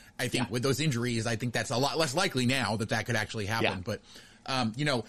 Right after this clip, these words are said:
Speaker 1: what I did hear from you, though, is what it sounded to me, though, is, like, Texas is gonna be bowl eligible after a win against T C U. And then they're gonna lose to Kansas and then beat Baylor to end up seven and five and go to a bowl game. So, you know,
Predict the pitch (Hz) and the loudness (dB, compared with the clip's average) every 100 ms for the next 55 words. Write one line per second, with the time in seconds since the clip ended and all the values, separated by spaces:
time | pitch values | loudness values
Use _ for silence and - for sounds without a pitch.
0 | - 139 175 185 208 165 196 - 190 180 | -10 0 2 4 2 0 0 2 4 4
1 | 165 143 123 123 117 110 107 113 104 147 | 2 0 0 0 0 0 -2 -4 -2 -2
2 | 143 117 117 123 123 104 95 92 110 110 | 0 0 0 0 0 -2 -6 -8 -8 -6
3 | 101 - 143 - 147 113 131 113 113 95 | -8 -6 -8 -6 -8 -4 -4 -2 -4 -2
4 | 110 110 123 107 107 101 - 107 101 104 | -2 -2 -2 -4 -4 -6 -6 -8 -6 -4
5 | 107 98 98 95 - 107 - 98 110 104 | -4 -6 -8 -10 -10 -10 -8 -6 -2 -2
6 | 92 - - - 147 175 190 156 147 180 | -6 -14 -20 -8 0 2 4 4 6 4
7 | 175 - 151 151 147 151 - - 139 127 | 4 -4 -4 -2 0 -2 -2 -4 -2 0
8 | 127 120 123 127 110 123 135 117 101 101 | 2 0 0 -4 -2 -2 0 0 -2 -6
9 | - 160 139 135 127 - 135 120 101 117 | -6 -6 -2 -2 -2 0 -2 0 -2 -2
10 | 107 101 101 90 104 104 92 85 - 117 | -2 -4 -6 -6 -4 -4 -6 -12 -4 -4
11 | 98 - - - - 143 135 117 104 | -4 -8 -20 -20 -8 -2 2 2 2